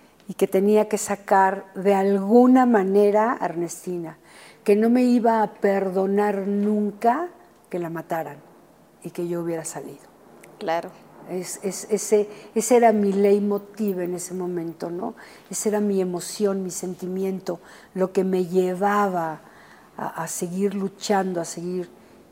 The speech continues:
Speaker 1: Yo la quería sacar con vida, ¿no? O
Speaker 2: Ujú,
Speaker 1: sea,
Speaker 2: ujú.
Speaker 1: yo decía, ¿qué, qué, qué, qué cara, eh, voy a darles a sus hijas? Eran las que me preocupaban.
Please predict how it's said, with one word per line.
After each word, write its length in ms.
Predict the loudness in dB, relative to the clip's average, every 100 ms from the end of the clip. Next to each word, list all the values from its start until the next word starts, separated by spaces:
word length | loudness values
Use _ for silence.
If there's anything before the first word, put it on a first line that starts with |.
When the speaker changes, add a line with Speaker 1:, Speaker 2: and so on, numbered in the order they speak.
| -12
Speaker 1:
Yo 140 | -2 0
la 120 | 0
quería 360 | -2 -2 -2 -4
sacar 600 | -6 -6 -2 0 -2 -8 -20 -18 -8
con 300 | -8 -6 -6
vida, 360 | -6 -6 -10
¿no? 220 | -8 -10
O 140 | -8 -8
Speaker 2:
Ujú, 120 | -8
Speaker 1:
sea, 360 | -8 -8 -8 -12 -16 -14
Speaker 2:
ujú. 320 | -12 -12 -12 -2
Speaker 1:
yo 120 | 0
decía, 360 | 0 -2 -2 -2 -8 0
¿qué, 500 | 4 6 4 0 -4
qué, 220 | -2 -2
qué, 220 | -4 -8
qué 340 | -2 0 0 -2 2
cara, 560 | 6 6 6 4 0 -8 -20 -20 _ _ _ _ _ _ _ _ _ _ _ _ _ -16
eh, 160 | -14 -8
voy 240 | -4 0
a 80 | 0
darles 600 | 2 2 2 0 -2 -4 -10
a 100 | -10
sus 320 | -12 -12 -12
hijas? 680 | -12 -14 -20 -20 -20 -20 _ -12
Eran 260 | -8 -8
las 140 | -10 -12
que 80 | -14
me 100 | -12
preocupaban. 680 | -14 -16 -12 -12 -12 -14